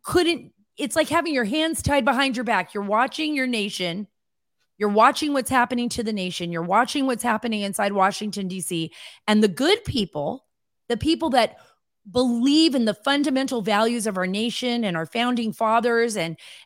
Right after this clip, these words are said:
and, and our Constitution, their hands are tied behind their backs because the system itself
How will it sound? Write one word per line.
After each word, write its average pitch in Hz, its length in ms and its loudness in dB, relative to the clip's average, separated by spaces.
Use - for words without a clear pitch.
and, 190 420 2
and 190 200 0
our 165 120 0
Constitution, 262 1080 -2
their 214 160 2
hands 285 560 0
are 196 100 0
tied 226 320 0
behind 214 340 -2
their 196 120 0
backs 175 580 2
because 214 320 -2
the 180 140 -2
system - 720 -2
itself - 760 -2